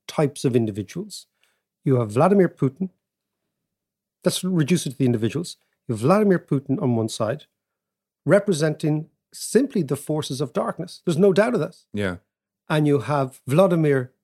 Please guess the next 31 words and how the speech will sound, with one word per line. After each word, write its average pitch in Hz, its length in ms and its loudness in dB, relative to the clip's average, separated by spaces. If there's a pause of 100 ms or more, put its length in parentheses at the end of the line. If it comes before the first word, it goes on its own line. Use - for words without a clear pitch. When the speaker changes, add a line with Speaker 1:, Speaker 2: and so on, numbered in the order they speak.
Speaker 1:
Zelensky, 160 680 0 (1300)
the 143 80 0
former 185 480 6
T 185 280 0
V 165 160 2
presenter, 143 760 0
former 175 440 4
stand-up 175 520 0
comedian, 170 640 0
Speaker 2:
Yeah. 107 280 -4 (180)
Speaker 1:
representing 156 560 -2
hope. 190 260 -4 (580)
And 131 120 -4
that's 156 160 -10
the 165 80 -4
difference. - 480 -10
Speaker 2:
Yeah. 107 340 -4
Speaker 1:
So, - 140 -6
John, 156 160 4
let's 185 140 0
explore 202 320 4
this 185 120 0
idea 139 240 2
about 131 180 0
Europe 143 360 2 (160)
in 160 120 2
a 175 40 4
little 190 260 4
bit 190 140 4
more 131 180 2
detail 120 460 -4